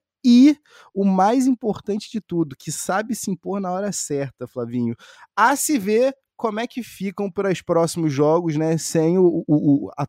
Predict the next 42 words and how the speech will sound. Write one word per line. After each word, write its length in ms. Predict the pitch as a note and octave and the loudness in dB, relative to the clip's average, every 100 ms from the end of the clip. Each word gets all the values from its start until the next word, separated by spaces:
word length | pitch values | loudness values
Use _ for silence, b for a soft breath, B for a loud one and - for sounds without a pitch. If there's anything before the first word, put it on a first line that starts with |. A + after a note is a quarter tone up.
| - | 2
top 280 | E3 - - - | 2 2 -4 -2
pick, 300 | F3+ F#3 - | 0 0 0
né, 180 | C#3+ D3 | 0 2
desse 320 | C3+ C3 C3+ | 0 -2 0
ano, 320 | C3 C#3 C#3+ - A2+ B | 2 4 2 -2 -12 B
né, 300 | - A#2+ C3+ | -4 0 0
que 180 | C3+ C3 | 0 -4
tá, 500 | A#2+ - C3+ B2 A2+ A2 | -4 0 2 2 0 -2
que 80 | - | -8
tá 240 | - B2+ | -2 -2
fora 360 | - B2+ B2+ A#2+ | 0 2 4 4
aí 120 | B2+ | 2
da 140 | B2 | 0
temporada, 800 | - A#2+ A#2+ B2+ A2+ A#2 B2 C3+ - B B - | 0 -2 2 2 2 2 0 0 -4 B B -2
o 140 | B2 | 2
nosso, 440 | A#2+ B2 - C3 A#2+ | 4 4 2 2 2
o 100 | C3 | 2
nosso 280 | A#2 A#2+ - | 2 0 -2
queridíssimo 560 | - A#2+ A2 A#2 C3 B2 | -2 0 0 -2 0 -2
J 240 | A2+ B2+ | 0 -2
C 240 | - D#3+ | -2 -2
Horn. 380 | C3+ A2+ A2 G#2+ - b b | 0 2 2 0 -4 b b
Mas 380 | G#3+ G#3 G#3+ A#3 | 4 6 6 2
é 60 | |
aquilo, 340 | A#3+ - E3 D3+ | -2 0 2 4
né, 100 | C#3+ | 2
Flavinho? 360 | C#3 B2 A#2 - b b | 4 4 2 0 b b
Não 160 | - G#3+ | -6 -4
tá, 200 | G#3+ - | -4 -2
nada 380 | F#3 A3+ F4 F4 | 2 2 6 6
mal 240 | A3 G3+ | 10 10
você 260 | G3 F#3+ G3 | 10 8 6
substituir 720 | - E3+ - F3+ - D#3+ E3+ | 2 -6 -4 -4 2 6 8
o, 120 | E3+ | 8
o, 240 | C#3+ - C3+ | 6 2 0
a 100 | D#3 | 0
tua 240 | - E3 D3 | 2 2 4
top 320 | - D#3 - - | 4 2 0 -4
pick 220 | D3+ C#3+ | -4 -4
do 180 | C3 C#3 | 0 2
ano 280 | D3 F3+ | 4 0
pelo 480 | E3+ F3+ F#3 E3+ C#3+ | -2 -4 -2 0 -2